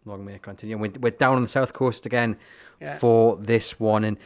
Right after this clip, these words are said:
Speaker 1: what you've got here is Anthony Gordon being fouled against Bournemouth. Um, I'm not sure who the Bournemouth player is, but he's got a, a, a, Anthony Gordon's shirt and he's tugged him to the ground, and Anthony Go-, Gordon's gone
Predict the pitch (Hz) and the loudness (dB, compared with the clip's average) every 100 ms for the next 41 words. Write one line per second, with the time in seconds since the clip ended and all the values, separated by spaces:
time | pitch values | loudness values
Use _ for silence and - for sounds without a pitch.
0 | - - - 139 147 110 120 113 - 120 | -20 -18 -6 -6 -4 0 2 2 0 0
1 | 117 117 110 113 110 107 110 107 107 104 | 0 0 0 -2 -4 -8 -6 -6 -8 -10
2 | 101 - 113 110 104 - _ _ _ 117 | -12 -6 -4 -4 -6 -12 _ _ _ -10
3 | 110 101 - 113 110 110 110 107 _ 117 | -8 -8 -12 -6 -4 -4 -6 -10 _ -8
4 | 107 107 110 113 120 123 - 120 110 110 | -6 -6 -6 -10 -10 -10 -8 -8 -6 -6
5 | 107 110 117 110 107 - 123 113 110 - | -6 -8 -12 -10 -10 -10 -4 -4 -4 -8
6 | 107 101 - 107 - 104 - 113 107 107 | -6 -6 -8 -8 -8 -14 -8 -6 -6 -8
7 | 104 110 101 107 - 107 - - _ - | -6 -8 -8 -12 -14 -18 -20 -20 _ -10
8 | 123 110 117 110 104 104 - - 120 120 | -8 -6 -4 -4 -4 -10 -12 -6 -2 -2
9 | 110 98 _ _ _ _ _ 202 135 123 | -2 -14 _ _ _ _ _ -8 -6 -8
10 | 120 107 113 110 107 107 107 104 104 98 | -8 -4 0 0 0 -4 -6 -6 -8 -6
11 | 107 107 110 107 104 107 107 | -8 -6 -6 -8 -6 -6 -6